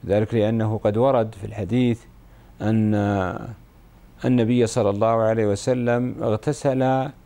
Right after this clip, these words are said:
من قصعة فيها أثر العجين، ويدل على هذا أيضا نصوص كثيرة تدل على أن الماء القليل إذا خالطته نجاسة ولم تغيره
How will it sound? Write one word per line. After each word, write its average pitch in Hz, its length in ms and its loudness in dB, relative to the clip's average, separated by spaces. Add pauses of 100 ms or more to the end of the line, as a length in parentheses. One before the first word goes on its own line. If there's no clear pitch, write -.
(300)
من 107 220 0
قصعة 139 720 0 (280)
فيها 110 480 2
أثر 127 420 0 (920)
العجين، 113 640 0 (720)
ويدل 139 1900 -2
على 131 240 2
هذا 117 420 2
أيضا 104 240 2
نصوص 104 460 -4
كثيرة 117 440 0
تدل 127 400 -2
على 107 380 2
أن 107 100 0
الماء 120 340 0
القليل 120 720 0
إذا 90 240 -2
خالطته 117 560 -2
نجاسة 113 480 0
ولم 107 300 0
تغيره 117 800 -2